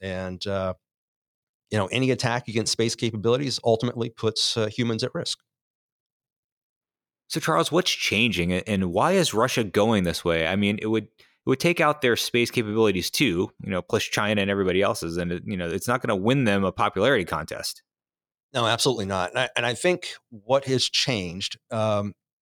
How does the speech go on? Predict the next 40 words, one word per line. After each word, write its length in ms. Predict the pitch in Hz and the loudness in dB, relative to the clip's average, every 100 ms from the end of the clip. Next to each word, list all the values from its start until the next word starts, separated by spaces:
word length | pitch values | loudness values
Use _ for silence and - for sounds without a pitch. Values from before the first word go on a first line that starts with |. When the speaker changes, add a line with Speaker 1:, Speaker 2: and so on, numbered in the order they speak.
| - | -2
Speaker 1:
is 500 | 120 120 110 - - _ | 2 2 2 0 -2 _
partly 460 | - 175 143 123 110 _ _ | 0 2 2 0 -2 _ _
the 80 | 117 | -2
struggle 420 | - - 143 143 | -2 4 4 4
that 160 | 123 - | 2 2
they've 260 | 117 117 | 2 2
encountered 520 | 110 107 - 107 110 101 | 0 -2 -2 -2 -2 -2
in 80 | |
Ukraine. 520 | 98 92 - 101 71 143 _ _ _ _ _ - | -4 -6 -6 -6 -6 -14 _ _ _ _ _ -6
Uh, 260 | 101 101 101 | -2 0 0
and, 180 | 110 110 | -2 -2
and 120 | 110 | -2
we 80 | 107 | -2
can't 280 | - 160 151 | 0 0 0
underestimate 600 | 123 113 107 120 107 110 | 2 2 2 0 -2 -2
how, 320 | - 107 104 | -2 -2 -2
how 140 | - 98 | -2 -4
devastating 800 | 90 120 120 - 110 107 101 95 _ _ _ | 0 0 0 0 0 0 -6 -10 _ _ _
that 220 | 110 110 - | -4 -4 -2
is 220 | 117 123 | -2 0
psychologically 800 | - 135 123 104 113 120 120 120 | 2 0 2 2 2 0 -2 -2
to 160 | 117 113 | 0 -2
them, 440 | 95 110 113 113 101 | 0 0 0 -2 -4
um, 400 | 107 101 98 92 | -4 -4 -4 -6
you 100 | 117 | -8
know, 100 | 98 | -4
how 140 | 98 117 | -2 -2
demoralizing 800 | 110 107 107 113 107 110 107 107 | 0 -2 2 4 4 2 0 -2
it 60 | |
is 180 | 104 110 | -2 -2
maybe 260 | 110 104 107 | -4 -4 -4
to, 260 | - 101 95 | -4 -6 -6
to 100 | - | -6
Putin 320 | - 139 90 | -4 -4 -4
personally 400 | - 135 110 98 | 0 0 0 -2
that 80 | 95 | -4
it's 140 | - | -6
taken 320 | - 123 107 | -4 -2 -2
this 200 | 98 92 | -2 -4
long. 300 | 101 113 87 | 2 2 2